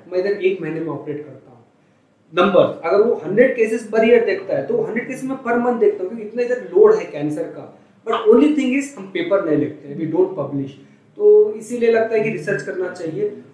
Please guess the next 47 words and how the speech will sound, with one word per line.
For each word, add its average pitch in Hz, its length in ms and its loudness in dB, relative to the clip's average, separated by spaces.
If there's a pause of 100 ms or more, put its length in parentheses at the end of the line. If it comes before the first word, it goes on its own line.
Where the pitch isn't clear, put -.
और 226 520 4
I 170 60 -4
am 143 120 -4
very 202 240 2
happy, 190 360 -2 (320)
I 165 140 -4
saw 202 160 4
the 214 80 4
research, 196 420 0
map - 180 -4
में, 180 80 -4
genome 175 280 -4
में 165 120 -6
जो 160 180 -4
हो 156 160 -2
रहा 180 200 2
है, 208 280 -8 (200)
I - 20 -10
am 143 80 -2
very 185 240 4
happy। 196 340 -2 (560)
आप 180 240 2
लोग 208 380 4 (360)
academic 185 760 2
में 196 160 0
भी 208 160 -8
you 196 80 -2
are 202 140 0
front। 190 340 -12 (400)
तो 185 440 2
मैपाजन 208 440 2
का 214 240 0
काम 190 320 -4
सिर्फ, 220 360 -6 (720)
like, 160 320 0 (1120)
industry 208 360 6
में 208 120 4
enter 185 240 2
होना 190 240 -2
है, 190 140 -4
पैसे 175 220 -4
कमाना 185 400 -6
नहीं 180 160 -6
है, 208 200 -4
research 202 460 0
भी 185 60 -14
है। 147 120 -8